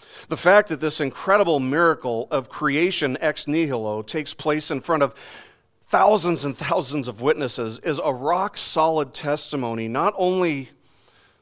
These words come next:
to the compassion of Jesus, but also to the fact that he is God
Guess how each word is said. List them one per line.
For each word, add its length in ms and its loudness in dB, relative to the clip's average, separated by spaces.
to 260 -2
the 100 -10
compassion 840 -6
of 160 -12
Jesus, 840 -10
but 100 0
also 440 0
to 260 -4
the 80 -4
fact 560 -8
that 160 0
he 240 -4
is 440 -4
God 560 -4